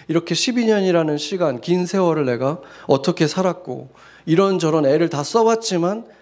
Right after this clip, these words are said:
아무 소용이 없었고 지금 이 빈털터리가 되어서 병도 낫지 않고 모든 소망이 끊어졌었다. 이런 얘기를 하는 거죠.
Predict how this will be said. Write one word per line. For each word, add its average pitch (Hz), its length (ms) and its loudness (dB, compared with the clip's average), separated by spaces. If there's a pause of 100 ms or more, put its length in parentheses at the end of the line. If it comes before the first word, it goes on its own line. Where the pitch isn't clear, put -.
아무 160 280 -2
소용이 185 340 -2
없었고 139 640 -8 (260)
지금 180 220 2
이 185 80 2
빈털터리가 220 800 2
되어서 123 600 -6 (540)
병도 185 300 0
낫지 147 300 -2
않고 165 640 -6 (480)
모든 190 240 2
소망이 190 360 -2
끊어졌었다. 151 840 -4 (280)
이런 160 220 4
얘기를 131 260 2
하는 170 160 2
거죠. 120 320 -6